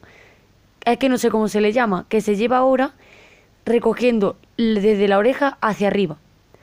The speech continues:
ha-, haciendo un vuelto con el pelo en la coleta. Como podéis observar, este pelo se queda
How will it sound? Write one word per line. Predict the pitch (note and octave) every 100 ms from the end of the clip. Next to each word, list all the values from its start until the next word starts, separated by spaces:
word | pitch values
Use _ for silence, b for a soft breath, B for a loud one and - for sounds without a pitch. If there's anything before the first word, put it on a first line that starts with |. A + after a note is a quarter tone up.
| b b b b _
ha-, | - F#3
haciendo | - G#3+ E3+ B3+ C4+ D4+ D4+ - -
un | B3 A3+
vuelto | A#3+ C4 C4 D4 - _ _ _
con | G#3 G#3
el | F#3+
pelo | A#3 C4 C#4+
en | A3+
la | G3+
coleta. | F#3+ F3 - - b b b b b b b _ _ _ _ _ _
Como | A3 A3+ G#3
podéis | A3 A3+ C4+
observar, | C#4 C#4 C4 C4 F5+
este | G3+ G3
pelo | G#3+ B3+ B3
se | A#3+
queda | A3+ A#3 A#3